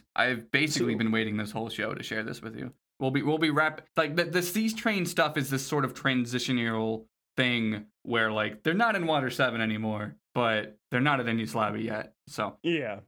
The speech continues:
Speaker 1: that's basically, I wanna cover as much of that as possible. So, yeah. We
Speaker 2: Also,
Speaker 1: did it.
Speaker 2: doesn't, doesn't feel like we've been in Water seven for nearly as long as we were in Skypiea,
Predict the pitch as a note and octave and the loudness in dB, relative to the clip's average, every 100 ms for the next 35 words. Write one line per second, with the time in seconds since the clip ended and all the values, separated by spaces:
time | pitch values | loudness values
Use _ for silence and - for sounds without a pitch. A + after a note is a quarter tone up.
0 | _ C#3+ D3 E3 D#3+ C#3+ C#3 B2+ A#2 B2+ | _ 0 2 2 2 4 2 2 2 2
1 | C3 B2 B2+ A#2 A2+ A2 A#2 G#2+ G#2+ G#2+ | 2 2 2 2 2 2 0 -2 -4 -4
2 | - - - - - - - - - C3+ | -4 -8 -10 -10 -10 -12 -14 -14 -12 -12
3 | _ _ _ _ _ F4 - - - _ | _ _ _ _ _ -2 -2 -2 -10 _
4 | _ _ _ - C#3 F#3 F3+ D#4 D#4 F#3+ | _ _ _ -2 2 4 4 2 0 0
5 | G#4 A4+ E4 - D4 D4+ F3 E3+ C#3 B2 | 2 0 -2 0 2 2 0 -2 0 0
6 | D#3+ D3+ C3+ C#3 C#3 A#2 B2+ A#2+ B2 - | 0 0 -2 -2 -2 -2 -2 -2 -4 -4
7 | B2 A2+ A#2+ B2+ A#2+ A#2 A2 A2+ A2+ G#2 | -2 -2 0 0 -2 -2 -2 -2 -2 -2
8 | A2+ A2+ A2 A2 G#2 - A#2 - A2 G#2 | -2 -2 -2 -4 -4 -2 -4 -2 -4 -2
9 | G2+ | -6